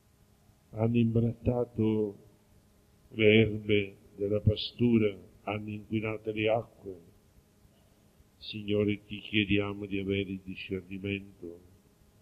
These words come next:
E dove noi vediamo odio, rancore,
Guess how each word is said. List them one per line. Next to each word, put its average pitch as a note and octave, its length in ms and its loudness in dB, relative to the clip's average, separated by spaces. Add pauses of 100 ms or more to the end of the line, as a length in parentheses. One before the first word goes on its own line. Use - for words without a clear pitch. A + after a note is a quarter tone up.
(560)
E G2+ 160 2
dove A2+ 460 8
noi A#2 340 6
vediamo A2+ 600 2
odio, G#2 840 -2
rancore, G#2+ 800 0